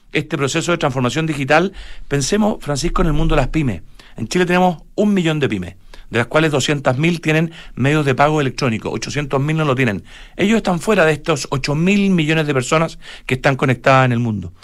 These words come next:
Entonces, lo que nos permitió la pandemia fue tratar de acelerar el proceso de transformación digital de esas empresas,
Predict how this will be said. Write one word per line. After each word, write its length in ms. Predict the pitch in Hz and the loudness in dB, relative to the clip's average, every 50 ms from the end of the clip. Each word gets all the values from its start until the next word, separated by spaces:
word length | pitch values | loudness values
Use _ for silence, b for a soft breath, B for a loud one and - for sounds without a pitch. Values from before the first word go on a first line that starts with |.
| B B B B | B B B B
Entonces, 240 | B - 139 143 156 | B -6 -2 0 0
lo 80 | 151 | 0
que 80 | 139 143 | 2 0
nos 140 | 139 135 135 | -2 -2 -2
permitió 360 | 135 127 123 123 117 170 196 | -2 -2 -2 -2 0 2 2
la 80 | 202 | 2
pandemia 460 | 190 190 185 175 165 151 160 175 190 185 B B B B B | 2 2 2 0 0 0 0 -2 -2 -4 B B B B B
fue 180 | - - 160 165 | -6 -4 -2 -2
tratar 280 | 160 151 135 156 160 | 0 0 0 2 2
de 60 | 151 151 | 0 -2
acelerar 360 | 131 - 131 131 160 208 208 | -2 -2 0 2 4 4 2
el 120 | 180 151 | 2 -2
proceso 320 | 127 135 120 147 143 143 147 | -4 -4 -6 -4 -6 -6 -4
de 20 | |
transformación 500 | 139 139 117 131 127 120 113 127 151 151 | -4 -4 -2 -2 -2 -2 -2 -2 -4 -4
digital 440 | 147 135 131 131 135 147 165 165 170 B B B B - | -4 -4 -2 0 2 2 2 2 -2 B B B B -8
de 260 | - 120 139 156 214 | -4 0 2 2 2
esas 220 | 247 240 226 180 | 2 2 0 0
empresas, 500 | 185 170 165 - 170 175 160 190 202 233 | 0 -2 0 0 -2 0 0 0 -2 -4